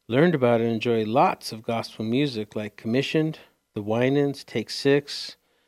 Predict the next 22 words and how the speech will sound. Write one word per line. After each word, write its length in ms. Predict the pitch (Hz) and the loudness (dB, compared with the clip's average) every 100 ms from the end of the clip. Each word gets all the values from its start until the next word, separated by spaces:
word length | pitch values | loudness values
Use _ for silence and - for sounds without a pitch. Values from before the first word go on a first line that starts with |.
| _ 113 | _ 2
Andre 340 | 135 135 127 | 4 6 4
Crouch, 480 | - 131 127 151 - | 4 4 6 4 0
which 200 | 117 113 | -8 -4
is 100 | 117 | -2
actually 360 | 120 - 123 | -2 -2 -6
from 200 | 117 123 | -4 -2
my 140 | 120 113 | 0 0
mom's 400 | 113 123 127 - | 0 0 -2 -4
generation. 640 | 117 110 107 110 - 123 _ _ _ _ - | -4 -4 -6 -8 -14 -18 _ _ _ _ 0
Then 120 | 170 | 4
there 100 | 185 | 6
was 140 | 160 | 6
a 60 | 143 | 4
number 560 | 139 185 170 135 127 - _ _ _ | 4 4 4 4 2 -6 _ _ _
of 380 | 123 123 120 - | 0 2 0 -4
crossover 580 | - 156 196 147 120 113 | -2 0 0 0 0 0
artists 400 | 113 110 110 - | -2 -4 -6 -8
that 80 | 110 | -8
I 100 | 107 | -6
liked, 420 | 104 110 135 - - | -4 -4 -6 -8 -12
Amy 280 | 120 117 117 | -6 -4 -4
Grant, 460 | 117 135 147 151 | 0 4 4 4